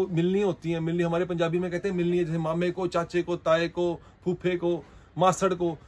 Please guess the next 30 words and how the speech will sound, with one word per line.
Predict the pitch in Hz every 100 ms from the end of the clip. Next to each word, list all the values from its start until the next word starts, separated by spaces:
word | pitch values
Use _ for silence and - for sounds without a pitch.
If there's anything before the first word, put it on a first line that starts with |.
| -
उनको | 185 190 214
मिलनियाँ | 190 190 208
देते | 175 143 147
हैं। | 127 107 - - - - -
तो | -
ये | 202
आज | 196 202
sweater | 190 190 190
लेकर | 202 202 180
आए | 147
हूँ | 147
आपको। | 147 139 180 151
Rate | 147 175
भी | 208
बहुत | 180 190
मीठा | 175 185 185
सा | 185
rate | 180 180
है, | 185 165 - - - - - -
ठीक | - 160
है। | 196
मतलब, | 160 - 185 220 -
ये | 214
तो | 226
आपकी | 202 202 - 233
pocket | 208 196 196
में | 214
कैसे | 156 202
अलाउ | 190 175 180
करेगा। | 170 160 143